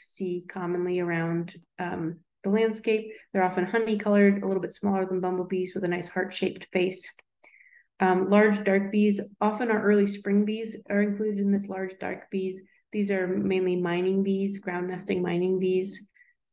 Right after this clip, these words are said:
Um, they're the main apple pollinators in Wisconsin. We've got small dark bees, which are the sweat bees, which you might see if you're outside and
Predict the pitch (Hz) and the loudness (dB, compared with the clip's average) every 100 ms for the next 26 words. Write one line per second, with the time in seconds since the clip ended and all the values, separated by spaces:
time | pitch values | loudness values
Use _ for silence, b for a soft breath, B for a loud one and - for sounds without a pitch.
0 | _ _ - 180 185 170 190 190 190 196 | _ _ -2 0 2 2 4 4 2 0
1 | 196 190 185 - 170 190 190 196 196 196 | 2 4 4 0 -4 -4 -2 -2 2 4
2 | 202 202 202 202 202 202 202 208 208 202 | 4 4 2 0 0 -2 0 0 2 0
3 | 202 _ _ _ _ _ _ _ _ _ | -6 _ _ _ _ _ _ _ _ _
4 | 202 190 196 196 - 202 202 190 196 214 | 0 2 0 -4 -2 2 4 2 0 -2
5 | 214 - 175 170 165 - 196 196 226 226 | -4 -4 -4 -4 -2 -2 -2 -2 -4 -2
6 | 226 180 180 175 170 - 185 180 180 156 | -4 -4 0 0 -2 -2 0 0 2 0
7 | 165 165 160 170 170 170 165 | 0 0 0 0 2 0 -2